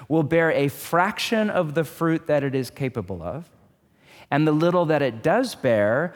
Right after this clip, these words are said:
will be vulnerable to predators like a coyote or a rabbit, not to mention to disease. In the same way, for a, an apprentice of Jesus to, quote, "abide in the vine and bear much fruit," as Jesus himself said,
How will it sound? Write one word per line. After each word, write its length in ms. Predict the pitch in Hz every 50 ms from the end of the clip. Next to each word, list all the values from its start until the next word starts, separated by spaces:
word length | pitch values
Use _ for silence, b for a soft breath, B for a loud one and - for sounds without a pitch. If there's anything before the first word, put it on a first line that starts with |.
| B B B -
will 200 | - 143 160 156
be 140 | 139 151 147
vulnerable 640 | 123 117 139 151 196 220 226 180 123 139 135 123
to 100 | - 123
predators 600 | 98 - - 214 226 208 156 135 120 101 92 92
like 160 | - 113 - 123
a 40 |
coyote 560 | - - 131 131 139 151 165 165 156 143 131 123
or 220 | 76 117 117 113
a 40 | 110
rabbit, 440 | 107 127 147 165 165 143 131 123 107 B B B B 120 - _ _ -
not 320 | - 147 165 180 196 175
to 140 | - 165 165
mention 500 | 156 156 165 165 - 160 147 135 135 127
to 340 | - - 117 110 107 104 98
disease. 720 | - 113 110 107 123 151 143 110 92 98 - - - - B B B B B B B B -
In 100 | 147 160
the 100 | 165 165
same 380 | 156 - - 196 226 254 247 214
way, 300 | 190 185 180 147 123 120
for 240 | - 147 147 143
a, 120 | 147 131 - 139
an 80 | 139
apprentice 560 | 135 120 - - 185 208 202 - 220 190 -
of 120 | 175 151 127
Jesus 520 | - 135 143 147 127 110 117 110 104 -
to, 260 | - - 143 135 131
quote, 380 | 123 - - - 160 147 147 -
"abide 500 | - 123 110 - 135 139 156 170 180 175
in 140 | 165 165 165
the 100 | 156 151
vine 360 | 123 127 120 120 123 127 127
and 180 | 123 117 107 104
bear 240 | 113 113 113 117 113
much 280 | 110 110 - - -
fruit," 500 | - - - - 117 98 82 80 - - B B B B B -
as 220 | 107 110 107 104
Jesus 460 | - - 117 113 107 113 113 110 -
himself 460 | 120 110 101 - - 107 107 101 -
said, 460 | - - - 117 104 90 82 85 98